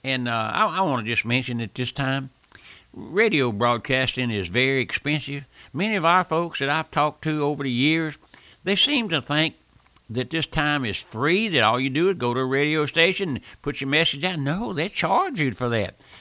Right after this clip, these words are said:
They charge you for, to, to air these broadcastings based upon your time, how long you're there. And, uh, so let me just encourage you to think about that, would you? If you enjoy the Old Trailblazer,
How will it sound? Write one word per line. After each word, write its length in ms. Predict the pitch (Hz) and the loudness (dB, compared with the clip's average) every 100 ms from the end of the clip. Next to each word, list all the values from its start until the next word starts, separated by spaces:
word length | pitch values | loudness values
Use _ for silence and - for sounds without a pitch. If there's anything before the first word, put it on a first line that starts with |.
| - | -4
They 220 | 131 226 | 0 0
charge 540 | - 196 214 330 220 | 0 0 0 0 0
you 100 | 151 | -2
for, 180 | 123 117 - - - | -2 -6 -8 -18 -4
to, 220 | 123 - | -4 -2
to 280 | 123 113 123 - | -4 -4 -4 0
air 260 | 147 139 | 2 4
these 240 | 127 131 113 | 4 2 0
broadcastings 800 | 135 127 113 127 113 - 110 - | 2 2 2 0 -2 -4 -10 -2
based 300 | 143 156 147 | -2 0 -4
upon 320 | 127 147 135 | -4 -2 0
your 140 | 117 | -2
time, 580 | - 131 185 233 165 98 - - - | -2 -2 2 2 0 -2 -10 -20 -6
how 160 | 143 151 | 0 4
long 260 | 151 156 | 6 4
you're 160 | 143 135 | 4 2
there. 480 | 117 185 277 156 87 - - _ | 4 4 6 4 -2 -14 -20 _
And, 300 | 143 135 127 | 0 0 2
uh, 260 | 120 110 104 - | 4 2 -2 -10
so 220 | - 196 | -4 -2
let 120 | 196 233 | 0 0
me 140 | 208 | 0
just 240 | 165 165 | 2 0
encourage 560 | 165 147 - 170 175 160 | 0 -2 0 0 0 -2
you 140 | 208 | -2
to 120 | 175 107 | -2 -2
think 280 | - 220 | 0 0
about 320 | 226 180 143 135 | 2 2 2 2
that, 180 | 139 | 0
would 220 | 120 175 185 | 0 -2 -2
you? 100 | 220 - - | -8 -12 -8
If 160 | 127 | -6
you 160 | 190 220 | -2 0
enjoy 420 | 165 127 160 202 | 0 4 6 6
the 80 | 196 | 6
Old 240 | 208 208 | 2 2
Trailblazer, 580 | 208 208 202 208 208 233 | 2 0 2 2 2 -4